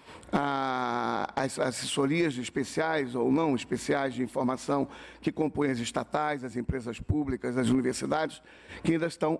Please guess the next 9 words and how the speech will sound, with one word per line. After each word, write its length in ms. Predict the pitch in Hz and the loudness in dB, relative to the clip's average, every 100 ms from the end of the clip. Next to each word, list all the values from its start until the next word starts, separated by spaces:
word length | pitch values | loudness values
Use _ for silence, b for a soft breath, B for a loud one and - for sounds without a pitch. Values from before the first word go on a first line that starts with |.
| - | 0
ou 120 | 214 | 0
por 180 | 160 120 | -2 -10
descobrir 580 | 117 - 151 175 208 202 B B | -10 -2 2 4 2 0 B B
ou 140 | - 165 | -2 0
que 100 | 180 | -2
porventura 560 | 180 131 123 127 139 | -4 -2 -2 2 2
tenham 240 | 131 135 127 | 4 2 2
sido 400 | - 127 123 120 | 2 2 2 2
destruídos. 640 | - 135 147 - - | 0 -2 2 2 0